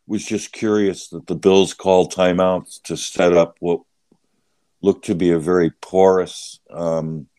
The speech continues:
and, um, poorly conceived prevent defense, and it burned 'em.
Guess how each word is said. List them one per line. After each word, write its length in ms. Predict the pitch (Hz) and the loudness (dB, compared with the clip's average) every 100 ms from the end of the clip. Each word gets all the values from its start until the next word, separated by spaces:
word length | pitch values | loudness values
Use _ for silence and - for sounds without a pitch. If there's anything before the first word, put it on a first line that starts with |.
| _ _ _ _ _ - | _ _ _ _ _ -4
and, 420 | 85 82 78 78 | -2 0 -2 -2
um, 420 | 80 78 78 76 - _ _ - | -2 -2 -4 -6 -12 _ _ -4
poorly 360 | 101 98 92 | 4 4 4
conceived 920 | 87 82 78 - 90 90 87 69 - - _ - | 0 -6 -10 -6 -2 0 0 -4 -14 -20 _ -10
prevent 540 | - 95 85 85 - | 0 0 2 0 -2
defense, 640 | 85 87 85 82 73 - - | -4 -2 0 -2 -2 -6 -6
and 380 | 78 76 76 - _ _ _ _ _ _ | -6 -6 -8 -14 _ _ _ _ _ _
it 220 | 90 85 | -2 0
burned 320 | - 101 110 92 | 2 4 4 2
'em. 220 | 69 | -2